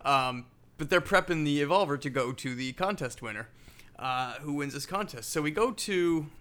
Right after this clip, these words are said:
Kyle's house, our lead character there, and he's with his friend Zach, and Kyle is hacking. Uh, he's got the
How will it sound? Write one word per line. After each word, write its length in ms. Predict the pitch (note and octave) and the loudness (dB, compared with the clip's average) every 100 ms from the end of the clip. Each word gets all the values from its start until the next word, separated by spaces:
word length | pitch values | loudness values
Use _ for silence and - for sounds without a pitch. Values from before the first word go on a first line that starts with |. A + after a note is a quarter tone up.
| - - | -20 -12
Kyle's 340 | - F#3+ D3 - | -4 -2 -2 -4
house, 260 | G#2 A#2 | -8 -6
our 80 | B2 | -6
lead 200 | B2+ B2 | -6 -6
character 320 | C#3 A#2+ - A2+ | -4 -6 -4 -2
there, 180 | A#2 | 0
and 80 | B2+ | 0
he's 140 | C3+ C#3 | -2 -6
with 100 | C3 | -8
his 120 | B2+ | -8
friend 240 | - B2 | -8 -8
Zach, 260 | A#2+ A2+ - | -4 -4 -4
and 80 | B2+ | -4
Kyle 360 | C#3 E3+ D#3 C3+ | 2 4 4 2
is 80 | - | 2
hacking. 480 | F3 E3+ E3 D#3 - - G#2+ | 2 2 0 0 -6 -16 -12
Uh, 220 | - C#3 C#3 | -2 2 2
he's 160 | D#3 | 2
got 160 | G3 E3 | 0 0
the 160 | C#3 | -2